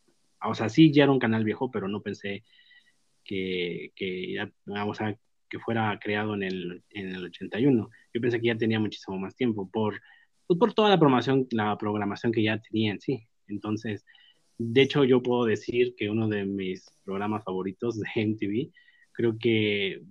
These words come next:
bueno, para los que son más o menos como del rango de mi edad, saben que en ese momento existía el,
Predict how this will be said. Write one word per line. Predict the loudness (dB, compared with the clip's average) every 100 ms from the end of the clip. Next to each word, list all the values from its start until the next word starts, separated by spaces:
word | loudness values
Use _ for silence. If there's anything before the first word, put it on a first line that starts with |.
| -10
bueno, | -2 -2 -2
para | -4
los | -4 -6
que | -10
son | -6 -2 -2 -4 -8 -16 _
más | -10 -6
o |
menos | -4 -6
como | -8 -8
del | -6 -2
rango | 2 2
de | 2
mi | 2
edad, | 2 0 -4 -8
saben | -8 -6 -6
que | -8 -10 -12 _ _ _ _
en | -6
ese | -2 0
momento | 2 4 4 2 -4 -6 -18 _ _
existía | -14 -10 -8 -2 0 2 0 -4
el, | -6 -8 -8 -12 -14